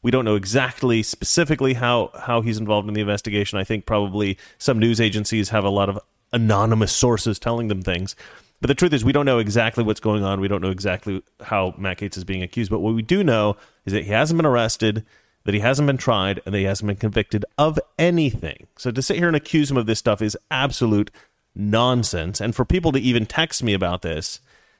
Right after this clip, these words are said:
and say, "Oh, what about Matt Gaetz?" It's like, come on, you really gonna believe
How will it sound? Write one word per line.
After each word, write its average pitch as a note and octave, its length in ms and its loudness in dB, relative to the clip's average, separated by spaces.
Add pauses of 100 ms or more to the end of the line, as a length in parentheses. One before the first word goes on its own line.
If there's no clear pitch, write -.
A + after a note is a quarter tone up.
(100)
and A2 180 -2
say, A#2+ 640 2
"Oh, D3 160 4
what A2+ 180 4
about A#2+ 180 0
Matt A#2 280 0
Gaetz?" A2+ 320 0
It's - 160 -4
like, A2 320 -2 (680)
come - 200 -4
on, E2+ 120 -8
you B2 160 0
really F3 280 2
gonna D#3+ 180 2
believe B2 560 2